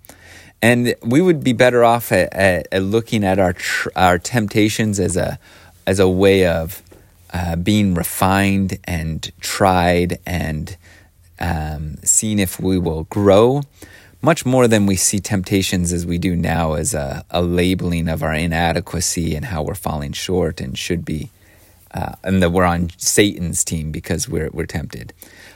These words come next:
But anyways, "Consider it pure joy, my brothers and sisters, whenever you face trials of many kinds." And honestly, this is still probably pretty tough to make a lot of sense of. This is lifelong,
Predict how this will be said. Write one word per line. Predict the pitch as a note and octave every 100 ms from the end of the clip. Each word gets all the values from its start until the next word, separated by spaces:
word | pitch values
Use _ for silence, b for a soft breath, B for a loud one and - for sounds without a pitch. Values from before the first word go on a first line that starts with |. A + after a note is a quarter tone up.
| _
But | A2+
anyways, | - A#2 E2+ D#2+ - - _ _ b b b -
"Consider | G#2+ G2+ D3+ D#3+
it | D#3 -
pure | - C3+ D#3+
joy, | A#2+ A2 G#2+
my | G#2
brothers | F#2+ G2 G#2+ G#2
and | A2
sisters, | F2 E2+ F2 E2+
whenever | F#2 F2 F#2 G2
you | F#2+
face | - F2+ -
trials | - D2+ D2+ -
of | C#2
many | D2+ C#2+
kinds." | - G#2 C#2 - - _ b b b b _ _ _ _ _ - _ - - - - _ _ -
And | - D#3 A3
honestly, | A3 A#3 A#3+ A3+ G3+
this | F3 E3+
is | D#3
still | - G3 D#3+
probably | D3+ C3 A#2+ G#2+ -
pretty | - B2 G2+
tough | - A#2 -
to | G2+
make | F#2 F#2
a |
lot | F2 E2+
of | F#2+
sense | C3+ B2 -
of. | A1 - - b b b b b b b b b b -
This | B2 D#3
is | E3+ C3+ G#2+
lifelong, | G#2 A#2 D#3 - A2+ A2 G#2+ G#2 G#2+